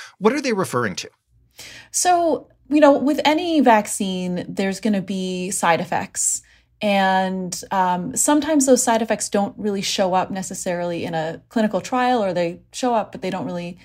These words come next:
Speaker 2: seem like a strong signal because it hasn't been given to a lot of people. And what happened is that, um, as these vaccines were rolled out, and, and both the AstraZeneca and Johnson and Johnson vaccines use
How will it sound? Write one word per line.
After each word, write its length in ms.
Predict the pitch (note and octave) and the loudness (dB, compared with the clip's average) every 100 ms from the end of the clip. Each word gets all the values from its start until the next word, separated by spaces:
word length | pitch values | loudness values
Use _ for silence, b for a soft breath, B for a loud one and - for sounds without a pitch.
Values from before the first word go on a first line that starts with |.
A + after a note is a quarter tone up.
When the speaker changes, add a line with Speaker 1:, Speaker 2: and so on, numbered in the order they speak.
| b | b
Speaker 2:
seem 200 | - - | -10 -6
like 160 | F3+ E3+ | -4 -4
a 40 | |
strong 340 | F#3 - F3 F3 | -2 0 0 0
signal 460 | - G3+ B3+ D#4 | -2 4 6 6
because 280 | A#3 A3 F3+ | 2 -2 -2
it 60 | - | -2
hasn't 320 | G3 F3+ E3+ | -2 -4 -4
been 140 | E3+ | -6
given 340 | F3 F3 E3+ F#3+ | -4 -4 -2 -2
to 120 | G#3 | -2
a 80 | G3 | 0
lot 160 | F#3 F3 | 0 -2
of 100 | F3+ | -6
people. 480 | G3+ - - E4+ B B B B _ | -12 -6 -6 -6 B B B B _
And 240 | A#3+ B3 A#3 | 4 6 4
what 140 | G3 | 0
happened 640 | - D4+ - C#4 A#3 A3+ - | 0 0 4 6 6 4 0
is 340 | G#3+ G#3 G#3 - | 0 2 2 0
that, 520 | - G3+ F#3+ - - - | 2 4 2 -2 -6 -2
um, 340 | G3 F#3 F3+ G3+ | 0 0 -2 0
as 260 | A#3 - | 2 2
these 180 | - A3+ | 0 -4
vaccines 460 | - F#3+ - F#3 F3+ | 0 -2 -2 -8 -8
were 80 | F3+ | -4
rolled 240 | E3+ E3+ | -2 2
out, 480 | D#3 D#3 C4 C4+ - | 2 2 0 -4 -6
and, 280 | G3+ F#3 F#3 | -2 -2 -2
and 80 | G3+ | 0
both 220 | A3+ A#3 | 2 2
the 120 | A3+ | 4
AstraZeneca 600 | G3+ G3+ - F#3+ F#3+ G3 | 2 2 -2 -2 -2 -4
and 340 | F#3+ F3+ E3+ F3+ | -2 0 0 -2
Johnson 320 | F3+ F3 F#3 | -2 -2 -4
and 140 | E3+ | -6
Johnson 540 | E3 F3+ F#3 F3+ E3 E3 | -4 -4 -6 -6 -6 -4
vaccines 480 | E3+ E3 E3+ E3 F#3 | -4 -6 -8 -6 -4
use 280 | F3+ F3 | -4 -4